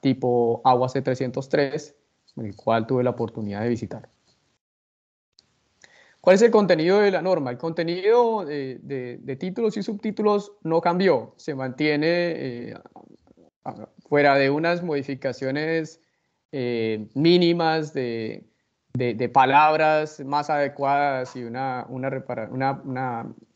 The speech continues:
eh, una modificación de forma prácticamente de los títulos, pues el, el, los títulos se mantienen. Eh, tenemos, por ejemplo, alcance de la norma,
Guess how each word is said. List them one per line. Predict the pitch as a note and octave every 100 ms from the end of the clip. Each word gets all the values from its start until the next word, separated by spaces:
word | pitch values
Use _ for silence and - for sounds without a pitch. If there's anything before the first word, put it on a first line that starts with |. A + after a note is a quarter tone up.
| -
eh, | C3 - - - _ _ _ _ _ -
una | C#3 D3 D#3
modificación | D3+ C3 C3+ C3 A#2+ A#2+ C3 C3 C3+ - C#3
de | C#3
forma | F3 F3 D3 C3+
prácticamente | B2 A#2 - C3+ C3+ A#2 A2+ C3+
de | C3
los | A#2+ A#2+
títulos, | A#2+ C#3+ E3 F3
pues | C3 A#2
el, | A2 - -
el, | B2+ A2 G#2 - _ _ _
los | - B2
títulos | D3 C#3 D3+ D3 C#3+ - C#3 A2
se | C3+
mantienen. | A#2+ A2 A2 C3+ B2+ C3+ F#3 F3+ _ _ _ _ A#2+
Eh, | A2+ G#2+ G#2+ A2+ G#2+ - C3+ A#2
tenemos, | A#2+ B2 C#3
por | - A2+
ejemplo, | G#2+ A2 A2 B2+ C3+ -
alcance | A#2 - A#2+ A2+ C#3
de | C3+
la | C3+
norma, | D#3+ E3 D#3+ E3